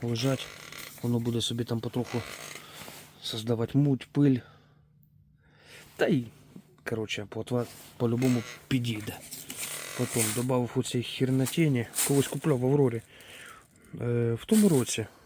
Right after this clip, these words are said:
осінню. Що там, тигровий горіх, там, кукуруза. Такий хренотені добавив. Ну, а за цей, за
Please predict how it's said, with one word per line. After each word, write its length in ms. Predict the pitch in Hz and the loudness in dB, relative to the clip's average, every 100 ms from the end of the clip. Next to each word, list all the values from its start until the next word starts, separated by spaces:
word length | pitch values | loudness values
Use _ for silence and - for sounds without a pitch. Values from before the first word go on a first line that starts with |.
| - - - | -20 -20 -10
осінню. 480 | 123 120 - 110 - _ _ _ - - - - - _ _ - | -6 -6 -6 -8 -10 _ _ _ -20 -20 -20 -20 -20 _ _ -6
Що 180 | - 135 | 0 0
там, 140 | 117 | 0
тигровий 420 | 123 123 143 131 | -2 2 4 4
горіх, 340 | 120 139 156 - | 4 4 4 0
там, 220 | 110 110 - | -6 -6 -10
кукуруза. 600 | - 123 123 135 131 117 107 - - - - - - - - - - 117 | -8 -4 -2 0 0 -2 -6 -4 -2 -2 -4 -8 -12 -10 -8 -6 -4 -4
Такий 380 | 117 - 147 127 - - - | -6 0 2 2 0 -18 -16
хренотені 720 | - - 131 127 120 127 117 113 | -10 0 2 2 2 0 0 -2
добавив. 440 | 117 117 104 104 - - - - - - | -4 -4 -6 -8 -6 -2 -2 -4 -8 2
Ну, 180 | 170 165 | 4 4
а 100 | 143 | 4
за 160 | 143 | 2
цей, 340 | 131 - 151 139 - - - - - - - - - - - - - - 117 107 | 2 4 4 4 0 -6 -8 -10 -8 -8 -4 -4 -2 0 2 0 -4 -6 -6 -2
за 400 | 120 123 120 | 2 2 2